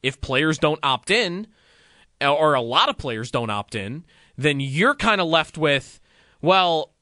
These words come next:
then I'm just gonna have users creating these people, but are you even safe from,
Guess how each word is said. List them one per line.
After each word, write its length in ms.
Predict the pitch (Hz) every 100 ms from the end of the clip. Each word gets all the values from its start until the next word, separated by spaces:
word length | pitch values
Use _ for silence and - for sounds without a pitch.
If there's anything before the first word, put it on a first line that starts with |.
| _
then 540 | 127 135 190 233 226 208
I'm 120 | 175
just 160 | 170
gonna 140 | 214 185
have 380 | 202 190 175 151
users 640 | 143 202 214 190 175 160
creating 760 | - - 175 165 240 339 277
these 220 | 170 139 -
people, 440 | 156 131 135 131
but 260 | 135 151 -
are 200 | 151 156
you 340 | 156 156 151 156
even 220 | 151 160
safe 560 | - - 170 - - - _ _ _
from, 680 | - 170 180 175 165 165